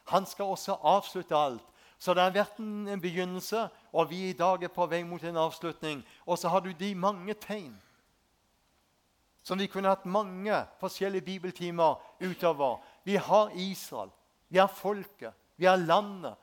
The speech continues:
vi har byen Jerusalem, vi har alle de profetiske tegnene, vi har de etiske og moralske tegnene som er tydelige. Krig og militære tegn, jordskjelv, hunger og pest i dag,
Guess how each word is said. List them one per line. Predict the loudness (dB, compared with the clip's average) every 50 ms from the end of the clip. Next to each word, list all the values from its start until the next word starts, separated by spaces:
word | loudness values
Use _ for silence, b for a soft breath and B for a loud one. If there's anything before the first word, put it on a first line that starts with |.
| _ _ 2
vi | 4
har | 4 4 4 0
byen | -6 -6 -4 -4 -4
Jerusalem, | -4 -4 -4 -6 -8 -8 -8 -4 -4 -4 -4 -6 -10 b b b b b
vi | 6
har | 8 8
alle | 6 4
de | -2 -8
profetiske | -8 -6 -6 -6 -4 -2 -4 -4 -4 -6 -10 -16 -10 -10 -10
tegnene, | -6 -4 -4 -4 -4 -6 -8 -10 -10 B B B B
vi | 2
har | 2 2
de | 2 0 0 0 -2
etiske | -2 -4 -10 -14 -8 -8
og | -6 -4
moralske | -4 0 2 2 0 0 -2 -12 -16
tegnene | -12 -8 -8 -8 -6 -8 -10 -12
som | -10 -8 -10
er | -10 -8
tydelige. | -6 -8 -8 -6 -8 -10 B B B B B
Krig | -8 -4 -4 -4 -2 -4 -6
og | -6
militære | -4 -4 -4 -6 -6 -2 -2 -2 -2 -2 -6 -10
tegn, | -10 -8 -10 -10 -10 -8 -4
jordskjelv, | -4 -2 -2 -4 -8 -8 -6 -4 -4 -4 -6 -10 b b b b b -2
hunger | -2 -2 -2 -4 -2 -4
og | -4 -4
pest | -4 -8 -8 -8 -10 -12 -8
i | -2
dag, | 0 0 0 0